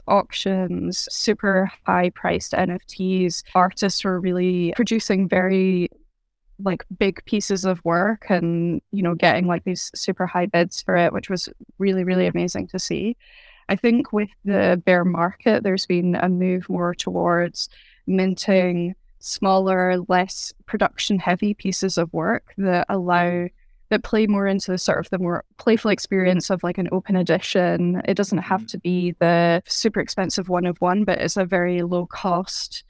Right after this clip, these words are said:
Speaker 1: entry point to that artist's world. We also see a lot of artists minting things around a bigger piece. So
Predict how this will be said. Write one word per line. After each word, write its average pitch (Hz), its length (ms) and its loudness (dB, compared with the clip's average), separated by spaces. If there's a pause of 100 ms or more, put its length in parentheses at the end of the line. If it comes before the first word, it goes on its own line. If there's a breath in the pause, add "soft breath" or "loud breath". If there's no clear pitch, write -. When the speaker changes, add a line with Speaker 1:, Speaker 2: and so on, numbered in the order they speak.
Speaker 1:
entry 220 340 0
point 185 340 -2
to - 80 -10
that 175 180 6
artist's 175 580 -2
world. 180 640 -2 (140)
We 190 80 4
also 208 220 2
see 208 300 0
a 196 100 0
lot 175 180 2
of 214 80 -6
artists 180 440 -2
minting 190 420 -2
things 180 320 -2
around 185 560 2
a 214 100 4
bigger 202 680 0
piece. 277 260 -2
So 180 460 2